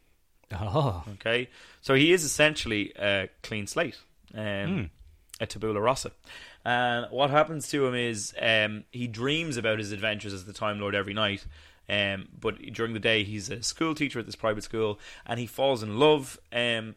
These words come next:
Speaker 2: and, you know, it's, he's having a wonderful time as a human.
Speaker 1: Who's he falling in
Speaker 2: Okay.
Speaker 1: love with?
Speaker 2: He falls in love with the matron of the private school, who's played by, have you ever seen Spaced?
Speaker 1: Yeah.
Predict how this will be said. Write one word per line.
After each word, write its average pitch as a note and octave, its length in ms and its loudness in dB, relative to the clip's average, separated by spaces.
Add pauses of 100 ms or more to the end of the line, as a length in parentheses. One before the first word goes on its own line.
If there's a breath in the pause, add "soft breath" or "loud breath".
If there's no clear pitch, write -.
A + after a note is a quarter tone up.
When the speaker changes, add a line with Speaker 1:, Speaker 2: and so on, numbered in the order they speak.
(100)
Speaker 2:
and, G2 480 -4
you A#2 60 -10
know, G#2 220 0
it's, A2+ 140 -8
he's A#2 180 -6
having D#3+ 240 4
a B2+ 60 0
wonderful B2+ 640 -2
time G#2+ 520 -6 (100)
as G#2+ 160 0
a G#2 60 -8
human. G2 400 -8 (480)
Speaker 1:
Who's F#4+ 220 6
he G4 120 0
falling F4 320 6
in - 20 -
Speaker 2:
Okay. E4 80 6
Speaker 1:
love E4 160 2
with? - 240 -2 (380 soft breath)
Speaker 2:
He C#3 140 -2
falls D3+ 360 0
in D3 140 -2
love C#3+ 340 2
with B2 500 0
the A#2+ 100 -4
matron A#2+ 640 0
of G#2+ 200 -4
the A2 60 -10
private A2 400 -2
school, G2+ 360 -4
who's G#2 160 -8
played A2+ 640 0
by, G#2+ 360 4
have G#2+ 120 -2 (220 loud breath)
you D3+ 60 -4
ever F3 100 -2
seen D3 220 -8
Spaced? - 580 -2 (1200)
Speaker 1:
Yeah. C#3 260 0